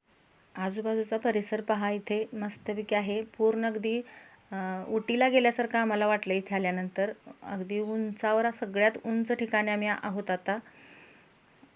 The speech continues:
आणि मुले पहा आमची इथे, अ, गुहेवरती त्या उड्या पण मारतायत. आम्ही "खाली उतरा, खाली उतरा" म्हणत होतो, पण ती काय ऐकायला तयार नाहीत. त्यांना पण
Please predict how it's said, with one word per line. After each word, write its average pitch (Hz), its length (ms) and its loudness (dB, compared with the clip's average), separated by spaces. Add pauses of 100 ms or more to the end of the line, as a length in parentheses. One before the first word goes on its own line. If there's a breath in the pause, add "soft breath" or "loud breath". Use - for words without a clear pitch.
(120)
आणि 196 220 -6
मुले 196 300 -4
पहा 202 320 -4
आमची 190 280 -4
इथे, 196 320 -6 (320)
अ, 196 40 -8
गुहेवरती 196 760 -4
त्या 196 340 0 (380)
उड्या 190 260 -2
पण 202 140 -4
मारतायत. 202 540 0 (1200 loud breath)
आम्ही 190 400 -6 (200)
"खाली 196 220 0
उतरा, 214 320 2
खाली 214 180 0
उतरा" 208 220 0
म्हणत 220 240 0
होतो, 220 180 0
पण 208 180 -4
ती - 180 -14
काय 208 120 6
ऐकायला 196 380 2
तयार 202 200 8
नाहीत. 208 220 0 (800 soft breath)
त्यांना 190 240 0
पण 202 160 -4